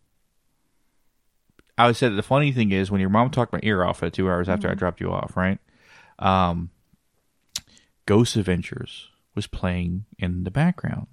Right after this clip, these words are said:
Speaker 1: 'cause
Speaker 2: Yeah.
Speaker 1: your sister's birthday party, they, her and her friends, right, all high school girls,
Speaker 2: Mm-hmm.
Speaker 1: were watching Ghost Adventures. Eh, whatever
Speaker 2: Mm-hmm.
Speaker 1: they're doing, right?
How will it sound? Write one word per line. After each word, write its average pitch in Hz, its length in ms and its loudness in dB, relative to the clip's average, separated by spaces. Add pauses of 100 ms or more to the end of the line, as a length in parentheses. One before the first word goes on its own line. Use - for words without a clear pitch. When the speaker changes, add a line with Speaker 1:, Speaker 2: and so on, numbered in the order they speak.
(100)
Speaker 1:
'cause 98 140 0
Speaker 2:
Yeah. 87 100 -4
Speaker 1:
your 95 80 0
sister's 104 400 -4
birthday 120 360 -4
party, 92 400 -6 (340)
they, 95 160 0
her 107 260 2
and 104 80 2
her 101 120 0
friends, 123 720 0
right, 95 240 0
all 92 180 2
high 101 160 2
school 90 240 -4
girls, 92 440 -4 (160)
Speaker 2:
Mm-hmm. 202 140 -12
Speaker 1:
were 104 100 2
watching 95 680 0
Ghost 123 240 0
Adventures. - 680 -8
Eh, 156 220 -4
whatever 110 280 0
Speaker 2:
Mm-hmm. 92 60 -4
Speaker 1:
they're 90 80 -2
doing, 90 280 -4
right? 113 260 2